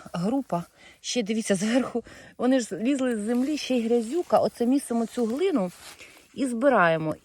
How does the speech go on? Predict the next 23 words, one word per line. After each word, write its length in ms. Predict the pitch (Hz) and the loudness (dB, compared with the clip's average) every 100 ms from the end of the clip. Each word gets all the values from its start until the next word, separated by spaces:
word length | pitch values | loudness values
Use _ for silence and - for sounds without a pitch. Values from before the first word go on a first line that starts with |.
| _ - | _ -6
І 80 | 214 | -2
думаю, 480 | 277 254 247 240 | 2 2 2 0
оце 240 | - - 269 | 0 -2 -4
я 60 | |
додому 300 | 233 208 240 | -2 0 0
їх 160 | 233 - | 0 -4
припру, 460 | - 247 - 392 440 | -6 -6 0 2 2
це 100 | - | 0
мені 240 | 254 262 262 | 0 0 0
ще 320 | - 247 - - _ _ | 0 0 0 -4 _ _
перемию. 500 | - 240 254 254 214 | 0 2 4 2 0
Це 160 | - 277 | -2 -6
після 280 | 226 - 202 | -6 -2 -2
отак, 260 | 196 - | -2 -6
отак, 200 | - - - | -6 -6 -6
отакого. 540 | - 208 214 220 202 - - - - | -6 -4 -2 -2 -2 -8 -20 -20 -12
Вони 200 | 202 269 | 0 2
ж 60 | 269 | 2
то 80 | 247 | -2
зразу 320 | 247 254 226 | 0 0 2
так 160 | 233 - | -2 -2
чистенькі. 560 | 240 - 269 247 - | -6 -2 0 0 -4
От, 180 | 170 | -6